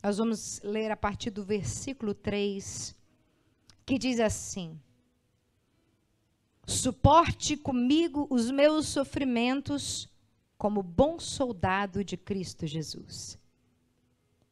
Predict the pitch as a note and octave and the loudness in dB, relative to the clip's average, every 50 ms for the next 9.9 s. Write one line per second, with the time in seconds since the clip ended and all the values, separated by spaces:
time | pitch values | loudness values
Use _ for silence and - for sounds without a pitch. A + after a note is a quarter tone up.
0 | _ _ _ _ _ - - - _ A3+ C#4 D#4 G#4 A#4 B4 - - - F#4+ D4+ | _ _ _ _ _ -20 -20 -4 _ 4 4 6 4 2 0 -2 4 6 6 6
1 | C#4 A3 G3 B3+ C#4 D4 D4 C#4+ A3+ G#3 A3 - - - A#3+ G3+ F3 A#3 A#3+ C4+ | 6 4 4 4 4 6 4 2 2 0 -2 -2 -2 -4 -6 -4 0 2 2 2
2 | C#4+ C#4 B3 - - C4+ G#3 - _ A#3+ C4 E4 F4 E4+ C#4 D4+ C4+ A3 G#3 F#3 | 2 0 -4 -2 -4 -4 -4 -4 _ -4 -2 -2 -2 -2 2 4 4 4 4 2
3 | F3+ F#3+ A#3 B3+ C4+ C#4 C4 - - - A#3+ A3 A3+ A3 G3+ G#3+ G#3+ G#3 F3+ G3+ | 0 2 2 2 2 2 0 -4 -4 -4 -2 -2 -2 -4 -2 -2 -2 0 0 0
4 | A3 B3 B3+ A#3+ A3+ - - - G3 F3+ E3 G3+ F#3 E3+ D#3 F3 A3+ A3+ A3 G#3+ | 2 4 2 2 0 -4 -6 -6 -6 -6 -2 -2 -4 -2 -2 -4 -6 -4 -4 -6
5 | - - - F#3+ D3+ C#3+ E3 E3 E3 D3 C3 B2+ - _ _ _ _ _ _ _ | -6 -6 -6 -6 -4 -4 -4 -4 -4 -6 -8 -14 -18 _ _ _ _ _ _ _
6 | _ _ _ _ _ _ _ _ _ _ _ _ _ _ D#3+ D3 B2+ D#3 F#3+ F3 | _ _ _ _ _ _ _ _ _ _ _ _ _ _ -8 -4 0 2 2 2
7 | F3 G3 A#3 C4 - _ _ _ _ _ _ _ _ _ _ _ _ _ _ - | 2 0 -2 -6 -12 _ _ _ _ _ _ _ _ _ _ _ _ _ _ -6
8 | F3+ D3 D3+ F3 E3+ E3 D#3+ D3+ F#3 A3+ A#3+ C4 C4 C4 C4 B3+ C4+ B3+ - - | 0 2 2 2 4 2 0 2 2 4 4 4 4 2 2 0 0 -2 0 0
9 | G#3+ A3 G#3+ G#3+ A#3 A#3+ G#3 E3+ F#3 F3+ E3+ D#3+ D#3 D3+ - - - - | 0 0 2 2 2 2 2 4 2 2 4 0 -2 -6 -12 -16 -18 -20